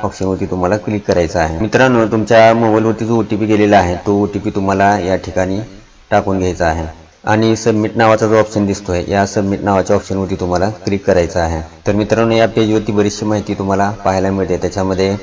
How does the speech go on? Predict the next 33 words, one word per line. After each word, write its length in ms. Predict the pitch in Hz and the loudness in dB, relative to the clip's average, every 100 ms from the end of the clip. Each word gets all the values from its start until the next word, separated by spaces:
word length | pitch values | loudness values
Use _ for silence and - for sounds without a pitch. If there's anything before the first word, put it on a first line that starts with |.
| 98 - | -10 -8
या 120 | 92 95 | -2 -2
ठिकाणी 480 | 98 95 98 101 | -2 -4 -2 -2
जे 240 | 101 87 95 | -2 -4 -4
शेतकऱ्याचं 560 | 101 85 95 90 - | -4 -4 -2 -2 -2
नाव 160 | 98 95 | -2 0
आहे, 140 | 90 | 0
ते 140 | 85 87 | -4 -8
शेतकऱ्याचं 520 | - 92 - 92 90 | -8 -8 -6 -6 -6
नाव 140 | 92 | -4
इथं 180 | 90 85 | -4 0
आहे. 320 | 92 87 90 | 0 0 -4
त्याच्यानंतर 560 | 92 90 98 92 90 85 | -6 -8 -6 -6 -4 -4
त्या 140 | 85 92 | -4 -4
शेतकऱ्याचा, 640 | 90 - 90 87 87 92 117 92 | -6 -8 -6 -4 -4 -6 -6 -10
अ, 60 | 85 | -6
इथं 420 | 82 90 92 92 92 92 - | -6 -2 -2 -2 -6 -10 -6
आधार 280 | 90 85 | -4 -4
नंबर 320 | 92 92 90 92 | -4 -6 -2 0
आहे, 340 | 87 87 90 95 90 - - | 0 -2 -4 -8 -18 -16 -10
इथं 200 | - 90 | -6 -4
त्यांच्या 260 | 90 104 | -4 -2
वडिलांचं 600 | 98 92 87 92 87 95 | 0 0 0 -2 -2 -2
नाव 280 | 92 92 95 | 0 0 0
दिलेलं 560 | 95 95 - 90 92 92 | -6 -14 -8 -4 0 2
आहे. 380 | 87 85 87 | 2 0 -4
ज्या 160 | 85 90 | -4 -2
वेळेला 380 | 92 92 95 98 95 98 104 | 0 0 0 0 -4 -12 -8
एक 160 | 90 | -6
रुपयाचा 280 | 90 95 92 | -6 -2 -2
पीक 220 | 92 95 - 95 | -2 -6 -8 -14
विमा 200 | 98 92 | -6 -4
भरला 320 | 98 98 90 87 | 0 0 0 0
होता, 340 | 87 85 82 | -2 -4 -6